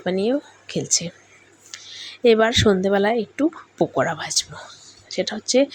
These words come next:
নিয়েছি বাঁধাকপি, আলু আর বিটের, উম, গ্রেট করে, সেটাকে, উম, কাঁচা লঙ্কা দিয়ে, শুধু কাঁচা লঙ্কা, পেঁয়াজ দিইনি, নিরামিষ তো, আহ, সেগুলো ভেজে এবার হচ্ছে আমরা সন্ধেবেলায় একটু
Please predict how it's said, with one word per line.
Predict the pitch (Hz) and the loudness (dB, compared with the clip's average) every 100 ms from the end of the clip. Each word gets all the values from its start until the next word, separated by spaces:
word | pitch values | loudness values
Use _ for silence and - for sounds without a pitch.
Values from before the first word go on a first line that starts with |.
| - - - | -14 -8 2
নিয়েছি | 202 202 233 254 - - 190 | 2 4 2 2 -2 -8 -2
বাঁধাকপি, | 180 190 - 202 302 330 - | -2 -2 -4 2 4 4 2
আলু | 175 175 214 247 | 0 0 0 -2
আর | |
বিটের, | 185 180 175 - 277 - - - - | -2 -2 -4 2 0 0 -14 -14 -8
উম, | 170 165 165 | -6 -6 -2
গ্রেট | 202 175 - | 4 4 2
করে, | - 160 - - - - | -8 -8 -10 -18 -20 -8
সেটাকে, | - 202 185 214 311 - _ _ | -2 0 0 0 -2 -2 _ _
উম, | 208 165 151 151 _ _ - | -12 -10 -12 -14 _ _ -8
কাঁচা | - - 170 | -6 -4 -4
লঙ্কা | 170 165 165 | -4 -2 -2
দিয়ে, | 202 302 - | 0 -2 -4
শুধু | - 277 254 | -2 2 4
কাঁচা | 185 170 | 2 -2
লঙ্কা, | 147 165 - | -6 -8 -6
পেঁয়াজ | 165 165 165 - | -4 -4 -8 -8
দিইনি, | 165 233 311 - - - | -6 -4 -6 -10 -16 -4
নিরামিষ | 156 156 143 175 - | -2 -2 -2 -4 2
তো, | 277 | 0
আহ, | - - - _ - 196 180 | 0 -12 -20 _ -18 -12 -8
সেগুলো | - 170 165 165 156 - _ 190 | -4 -4 -4 -6 -8 -16 _ -14
ভেজে | - 165 - 330 - _ - | -6 -4 -2 -4 -8 _ -16
এবার | 170 160 | -12 -10
হচ্ছে | - - 277 | -8 -4 -2
আমরা | 226 | -2
সন্ধেবেলায় | 196 190 170 170 170 190 | -2 -2 -2 -2 -2 -2
একটু | 185 - 349 | -4 -4 -6